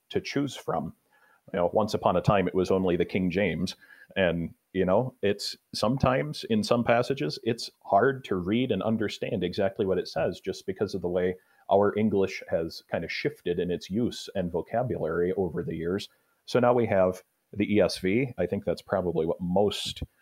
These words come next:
of our congregations use now because that's what the lectionary uses. Um, but we have more to choose from and to put side by side and compare. And we have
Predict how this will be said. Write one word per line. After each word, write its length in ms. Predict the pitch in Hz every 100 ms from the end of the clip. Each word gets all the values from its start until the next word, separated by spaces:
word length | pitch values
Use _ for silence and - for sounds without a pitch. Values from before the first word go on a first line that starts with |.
| -
of 120 | 87
our 140 | 82
congregations 720 | - 87 80 78 85 - 85
use 240 | 87 85 85
now 320 | 85 87 82
because 240 | 82 85 80
that's 180 | 82
what 100 | -
the 60 | -
lectionary 640 | 90 - - 87 87 85
uses. 460 | 82 82 - 107 117 - - - -
Um, 320 | 92 90 85 -
but 140 | 107
we 100 | 107
have 300 | 107 113 - _ _ _ -
more 420 | 107 127 113 95
to 140 | -
choose 320 | 92 123 139
from 240 | - 82 82
and 120 | 82
to 60 | -
put 200 | - -
side 200 | 117 120
by 120 | 101
side 260 | - 113 117
and 100 | 95
compare. 400 | 90 - 127 113
And 80 |
we 100 | 92
have 160 | 85 82